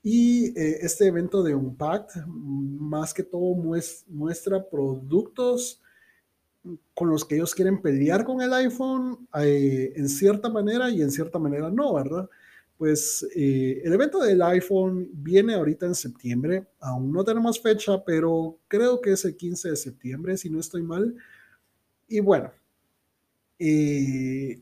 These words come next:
sí, ellos sacan este su evento antes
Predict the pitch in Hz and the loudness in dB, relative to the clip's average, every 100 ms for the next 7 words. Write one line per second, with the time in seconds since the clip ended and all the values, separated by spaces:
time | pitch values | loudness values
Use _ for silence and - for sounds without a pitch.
0 | - - 208 156 147 170 202 208 202 202 | -8 0 4 4 4 6 6 6 2 2
1 | 190 190 208 175 147 165 165 156 147 170 | 2 2 2 2 2 0 -2 -2 -2 -4
2 | - 220 220 - - | -2 -2 -2 -4 -10